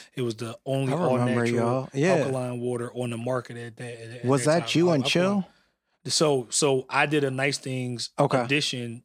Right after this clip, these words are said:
Speaker 1: of
Speaker 2: Okay.
Speaker 1: the water with Chill.
Speaker 2: Got it.
Speaker 1: Yeah.
Speaker 2: Got it. Chill Moody's his
Speaker 1: Yeah.
Speaker 2: guy. So,
Speaker 1: Yeah.
Speaker 2: okay, cool. Got
Speaker 1: So,
Speaker 2: it.
Speaker 1: yeah, so when he was doing that, um,
Speaker 2: That makes
Speaker 1: s-,
Speaker 2: sense.
Speaker 1: yeah, so I sent her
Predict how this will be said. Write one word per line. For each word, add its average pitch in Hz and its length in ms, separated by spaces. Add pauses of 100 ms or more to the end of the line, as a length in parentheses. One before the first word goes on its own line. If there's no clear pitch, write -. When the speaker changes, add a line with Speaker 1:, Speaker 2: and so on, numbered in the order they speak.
(140)
Speaker 1:
of 127 220
Speaker 2:
Okay. 123 100
Speaker 1:
the 123 60
water 120 320
with 117 240
Chill. 117 280 (180)
Speaker 2:
Got 127 280
it. - 120
Speaker 1:
Yeah. 131 100
Speaker 2:
Got 120 200
it. - 140
Chill 170 240
Moody's 151 440
his 131 180
Speaker 1:
Yeah. 117 60
Speaker 2:
guy. 113 280
So, 113 240
Speaker 1:
Yeah. 123 80
Speaker 2:
okay, 117 340
cool. 120 360
Got 120 100
Speaker 1:
So, 127 260
Speaker 2:
it. 123 60
Speaker 1:
yeah, 139 180
so 131 200
when 123 340
he 135 140
was 127 100
doing 139 300
that, 117 260 (160)
um, 117 640 (340)
Speaker 2:
That 113 120
makes 101 240
Speaker 1:
s-, - 160
Speaker 2:
sense. - 180
Speaker 1:
yeah, 139 220
so 131 240
I 123 60
sent 139 180
her 131 100